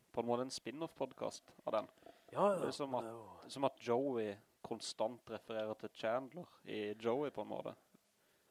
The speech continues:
Speaker 2: Ja,
Speaker 1: Det vil,
Speaker 2: det er jo
Speaker 1: det
Speaker 2: litt
Speaker 1: minner
Speaker 2: rart,
Speaker 1: meg... Nei, det vil jo være litt sånn som at,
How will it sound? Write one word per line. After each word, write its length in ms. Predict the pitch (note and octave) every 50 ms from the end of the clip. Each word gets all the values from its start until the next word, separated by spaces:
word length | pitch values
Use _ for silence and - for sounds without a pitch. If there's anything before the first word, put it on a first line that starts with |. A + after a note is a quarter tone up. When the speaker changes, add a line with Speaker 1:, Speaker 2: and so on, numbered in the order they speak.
| -
Speaker 2:
Ja, 220 | A#2 B2+ C#3+ E3 E3+ - - B2+ B2+
Speaker 1:
Det 100 | B2+ A#2
vil, 100 | B2 C3
Speaker 2:
det 40 | C3+
er 40 | C#3
jo 60 | C3+
Speaker 1:
det 80 | B2+ B2+
Speaker 2:
litt 60 | B2
Speaker 1:
minner 200 | B2 A#2 A#2 B2+
Speaker 2:
rart, 100 | C3+ C#3+
Speaker 1:
meg... 500 | C3+ A#2+ A2+ A2 G#2+ G#2+ G#2 G2+ - - - - - - - - - - _ _ _ _ _ _ _ _ _ _ _ _ _ _ _ _ _ _ -
Nei, 80 | C3 D3
det 60 | D#3+
vil 80 | F3+ F3+
jo 80 | F3
være 140 | E3 E3+ F3
litt 100 | E3+ -
sånn 160 | - F3 F3 E3+
som 220 | - E3 D#3 C#3+ C#3
at, 160 | C3 - -